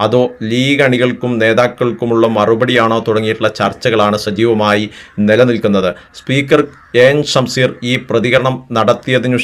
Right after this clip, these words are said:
ശേഷം നിയമസഭയിലെ ഈ സംഭവങ്ങൾ കഴിഞ്ഞതിനു ശേഷം മൂന്ന് ദിവസമായതിനു ശേഷമാണ്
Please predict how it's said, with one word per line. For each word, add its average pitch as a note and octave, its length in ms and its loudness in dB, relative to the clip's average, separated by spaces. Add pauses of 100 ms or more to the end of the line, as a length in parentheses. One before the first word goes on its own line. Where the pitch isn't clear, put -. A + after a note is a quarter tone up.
ശേഷം A2+ 380 0 (160)
നിയമസഭയിലെ A#2+ 640 0
ഈ - 20 -4 (140)
സംഭവങ്ങൾ A2+ 500 0 (120)
കഴിഞ്ഞതിനു A2 500 0
ശേഷം A2 340 0 (480)
മൂന്ന് C#3+ 280 0 (100)
ദിവസമായതിനു A2+ 840 0 (100)
ശേഷമാണ് A#2+ 540 2